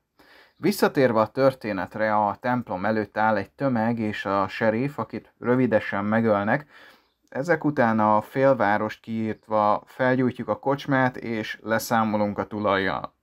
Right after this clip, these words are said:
Ők sajnos az útjában álltak annak, hogy Billy nyomába eredjünk, de lényegében ennyi ez az egész epizód, nem sok minden történik.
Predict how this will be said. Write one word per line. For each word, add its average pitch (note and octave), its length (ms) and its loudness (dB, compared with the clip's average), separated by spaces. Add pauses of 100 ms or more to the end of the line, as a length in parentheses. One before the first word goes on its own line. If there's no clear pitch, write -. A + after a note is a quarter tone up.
Ők D#3+ 220 -2
sajnos D3 500 0
az A#2 260 4
útjában A#2 440 -4
álltak G#2 300 -6
annak, G#2 320 -4
hogy A2 140 -6
Billy A2 200 -2
nyomába G#2+ 440 0
eredjünk, C#3+ 540 -2 (540)
de C#3 440 0
lényegében C3+ 920 0
ennyi B2+ 340 0
ez G#2 100 2
az G2 140 -8
egész F#2+ 320 -4
epizód, G2 480 -8
nem C3 200 -2
sok A#2+ 220 -2
minden F2 340 -6
történik. - 640 -10